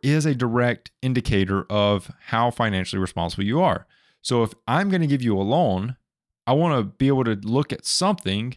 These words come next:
and say, "Yeah, I am willing to give you this loan, and you don't seem like a high risk to me. So I'm gonna give you a better rate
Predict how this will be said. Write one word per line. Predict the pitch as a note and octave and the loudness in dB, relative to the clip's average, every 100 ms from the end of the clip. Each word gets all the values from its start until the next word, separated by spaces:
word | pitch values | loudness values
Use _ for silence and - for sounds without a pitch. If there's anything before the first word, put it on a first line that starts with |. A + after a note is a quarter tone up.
| - | -12
and | A2 G#2 | -8 -4
say, | A2 | -2
"Yeah, | A#2 F3 F3+ F#2 - - | -2 0 0 -2 -6 -2
I | B2+ D#3+ B2+ G1+ | 0 0 -2 -6
am | G2+ | -4
willing | G2 G2 G2 | -2 0 0
to | |
give | F#2+ F#2+ | 0 -2
you | |
this | F#2 F#2 F#2 | 0 -2 0
loan, | G2 B2 A#2+ | 0 0 0
and | G2 - - _ | -4 -8 -20 _
you | C3 | -2
don't | F3 C#3+ - | 0 0 -2
seem | A#2 A2 | -2 0
like | F#2+ F2+ | -2 -4
a | - | -6
high | - F#2+ | -2 0
risk | F2+ F#2+ F#2+ - - | 0 0 -2 -6 -8
to | F#2 | -4
me. | F2+ B2 F3 - - _ | -2 0 -2 -4 -20 _
So | - C3+ C3+ C3 | -4 0 2 2
I'm | A2 G3 | 0 0
gonna | A3 | 2
give | D3+ C#3+ | 0 2
you | D#3 | 0
a | C#3 G#2+ _ | 0 -6 _
better | C3 D3 F#3 F3 | 0 2 4 2
rate | C#3 C3+ A#2+ C#3 F#3 - | 2 2 2 2 -2 -10